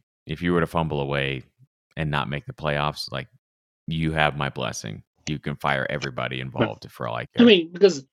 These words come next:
Speaker 2: a win and a draw and two losses still gets you in. So again, you, if, if that's, if that's what,
Speaker 1: Yeah.
Speaker 2: if that's your ultimate result, man,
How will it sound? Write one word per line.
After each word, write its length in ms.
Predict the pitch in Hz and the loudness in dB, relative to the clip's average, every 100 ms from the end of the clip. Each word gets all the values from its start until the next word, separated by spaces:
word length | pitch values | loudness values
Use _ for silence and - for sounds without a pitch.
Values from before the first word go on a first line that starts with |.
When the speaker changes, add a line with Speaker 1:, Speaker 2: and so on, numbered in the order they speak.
| - | 4
Speaker 2:
a 100 | 151 | 6
win 260 | 139 175 | 8 8
and 140 | 185 156 | 8 4
a 60 | |
draw 360 | 120 120 117 135 | 2 4 6 6
and 200 | 127 113 | 2 -2
two 140 | 143 | 0
losses 340 | 127 120 117 117 | 2 2 0 -6
still 200 | - 117 | -2 -2
gets 260 | 113 - - | 0 0 2
you 140 | 113 | 2
in. 120 | 117 - - - - | 0 -10 -20 -16 0
So 280 | 120 110 - - - - - | 4 4 2 -12 -20 -20 -10
again, 360 | 107 110 101 104 | -2 0 0 0
you, 280 | 117 120 - - - _ _ _ _ _ _ _ _ _ _ _ _ _ - | 4 4 2 -8 -20 _ _ _ _ _ _ _ _ _ _ _ _ _ 0
if, 280 | 127 104 | 2 4
if 120 | 107 107 | 2 4
that's, 300 | 123 127 - | 4 4 -2
if 180 | 123 113 | -6 0
that's 240 | 123 - | 0 0
what, 300 | - 127 113 113 - | -6 -6 -6 -6 -4
Speaker 1:
Yeah. 140 | 160 | -2
Speaker 2:
if 60 | 71 | 2
that's 240 | 127 123 | 0 0
your 120 | 127 107 | -2 -2
ultimate 320 | 113 - 120 | -2 -2 -2
result, 340 | 98 107 107 | -2 -2 -2
man, 320 | 107 104 98 | -2 -4 -6